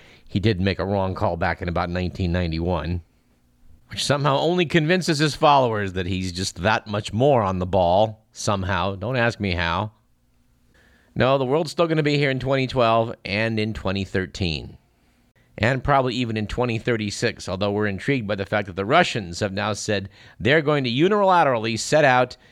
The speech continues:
to, uh, knock asteroid Apophis off its current orbit i-, if, if they need to.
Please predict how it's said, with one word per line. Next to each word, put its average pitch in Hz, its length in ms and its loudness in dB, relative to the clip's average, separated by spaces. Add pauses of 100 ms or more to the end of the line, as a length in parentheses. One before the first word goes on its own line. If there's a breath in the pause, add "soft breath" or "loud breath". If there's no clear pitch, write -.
(420 loud breath)
to, 117 260 2
uh, 104 320 0
knock 127 380 0 (260)
asteroid 131 600 2 (100)
Apophis 139 800 0 (100)
off 98 220 -2
its 92 160 -6
current 104 280 -2
orbit 104 320 -2
i-, 95 220 -6
if, 117 320 -2
if 123 220 -2
they 107 180 -2
need 98 380 -2
to. - 320 -4